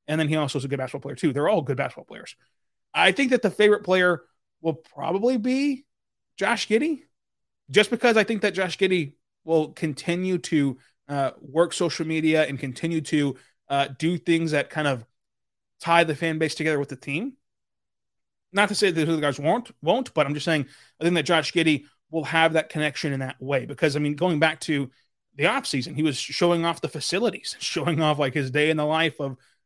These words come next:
uh, you know, his offseason workouts. I think that he'll continue to do that whenever the season stops, and that we'll see some behind the scenes stuff we've never seen before. So that can, uh, like, elevate Josh Giddey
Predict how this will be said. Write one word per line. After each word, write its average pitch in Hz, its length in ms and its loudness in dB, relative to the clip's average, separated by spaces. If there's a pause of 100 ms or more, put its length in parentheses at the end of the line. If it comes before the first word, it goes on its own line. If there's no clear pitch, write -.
(120)
uh, 143 40 -6
you 151 100 0
know, 147 60 0
his 139 100 0
offseason 147 300 -2
workouts. 170 420 -4 (300)
I 175 160 6
think 214 120 0
that 190 100 0
he'll 180 100 2
continue 175 280 -2
to 160 80 2
do 170 40 4
that 160 160 2
whenever 147 180 -4
the 135 80 -6
season 139 240 -6
stops, 160 460 -2
and 143 160 -6
that 143 160 -6 (720)
we'll 156 160 -2
see 170 320 0
some 147 240 -2
behind 156 200 0
the 131 60 -6
scenes 151 160 -6
stuff 151 160 -2
we've 147 80 -4
never 143 140 -6
seen 165 160 -6
before. 135 400 -12
So - 140 -4
that 147 120 -2
can, 147 120 -4
uh, 143 220 -2
like, 131 200 -4
elevate 139 480 -2 (440)
Josh 135 420 0
Giddey 135 360 0